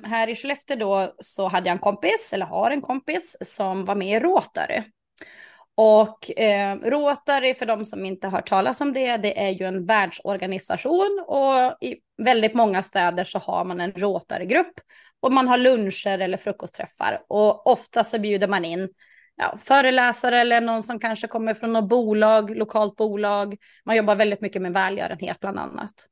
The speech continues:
Och, eh, hon visste att jag hade ju en examen i retorik. Och på den här tiden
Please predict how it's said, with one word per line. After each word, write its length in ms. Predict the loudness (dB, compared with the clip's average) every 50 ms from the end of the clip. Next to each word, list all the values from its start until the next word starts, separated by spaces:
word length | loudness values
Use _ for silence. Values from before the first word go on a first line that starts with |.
| _ _ _ _ _ -20 -20 _ _ _ _ _ 0
Och, 480 | 2 4 4 4 2 0 -6 _ 0
eh, 220 | 2 4 4 2 2 0 0
hon 360 | 2 2 4 4 4 4 2 2
visste 560 | 0 -2 -4 -8 -18 -14 -10 -8 -6 -6 -6 -4 -4
att 200 | -4 -4 -4 -2
jag 240 | 0 0 0 0
hade 240 | 0 -2 -2 -2 -2
ju 200 | -4 -4 -4 -4 -4
en 140 | -4 -4 -4
examen 560 | -4 -4 -2 0 0 2 2 2 2 2 2
i 80 | 0 -2
retorik. 480 | -4 -6 -12 -12 -12 -12 -12 -12 -14 _ -20 -20 -20 _ _ _ _ _ _ _
Och 440 | 2 6 6 8 8 6 6 2 -2
på 100 | -2 0
den 140 | 0 2 2
här 160 | 0 0 0
tiden 540 | -2 -2 -4 -2 0 2 2 2 0 0